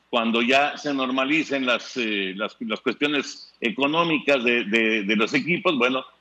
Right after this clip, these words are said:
en, en el caso de estos, de estos tres equipos que ya escuchamos del Grupo Orlegui, bueno, vendrá un esquema de pagos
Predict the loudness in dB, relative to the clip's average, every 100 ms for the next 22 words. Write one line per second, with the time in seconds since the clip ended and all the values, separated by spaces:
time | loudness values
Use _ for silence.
0 | _ -4 -2 0 -2 0 2 2 2 2
1 | 2 2 -2 -2 -6 -2 -2 -2 -2 0
2 | 0 0 0 -2 -2 0 2 4 4 2
3 | 0 -2 2 2 2 0 2 2 2 2
4 | 2 2 2 -2 -8 _ 0 0 0 -4
5 | -14 _ -2 0 4 6 6 6 0 -2
6 | -2 -2 -8 -4 -2 0 0 4 4 4
7 | -2 -6